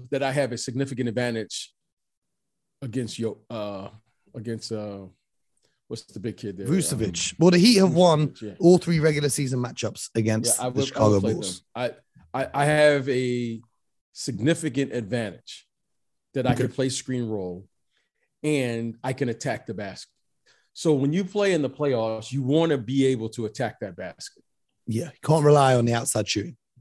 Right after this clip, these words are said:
Speaker 1: Can't rely on the outside shooting 'cause the game's gonna slow down. And I wanna be able to play screen roll, and I want to be able to attack the basket.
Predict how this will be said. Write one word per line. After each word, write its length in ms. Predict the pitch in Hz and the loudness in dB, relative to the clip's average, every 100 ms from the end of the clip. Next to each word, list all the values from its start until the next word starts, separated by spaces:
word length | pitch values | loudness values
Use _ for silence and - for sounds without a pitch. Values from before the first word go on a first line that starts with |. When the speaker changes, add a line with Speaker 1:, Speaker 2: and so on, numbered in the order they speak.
| - | -4
Speaker 1:
Can't 200 | 160 135 | -2 0
rely 260 | 131 131 120 | 0 0 -2
on 80 | |
the 100 | 117 | -4
outside 300 | 110 107 110 92 | -6 -6 -10 -12
shooting 200 | 104 107 | -16 -16
'cause 240 | - 110 | -12 -10
the 60 | 107 | -6
game's 320 | 127 135 123 | -2 -2 -2
gonna 180 | 127 117 | -4 -6
slow 260 | - 117 | -6 -6
down. 320 | 113 107 107 - _ _ - | -4 -6 -10 -12 _ _ -8
And 260 | 143 139 135 | -2 0 -2
I 180 | 123 131 | -2 -2
wanna 260 | 135 131 | 0 -2
be 120 | 117 | 0
able 120 | 123 123 | -2 -2
to 40 | |
play 120 | 113 | -6
screen 420 | 107 - 156 180 | -6 -4 -2 -2
roll, 420 | 165 120 110 139 - _ _ _ _ _ _ _ - | 0 0 0 -4 -12 _ _ _ _ _ _ _ -8
and 140 | 123 123 | -4 -2
I 80 | |
want 240 | 127 131 127 | -2 -2 -2
to 60 | |
be 140 | 123 127 | 0 0
able 100 | 117 | -2
to 40 | |
attack 260 | 113 131 117 | -2 -4 -4
the 60 | |
basket. 420 | 104 107 - - | -6 -6 -6 -14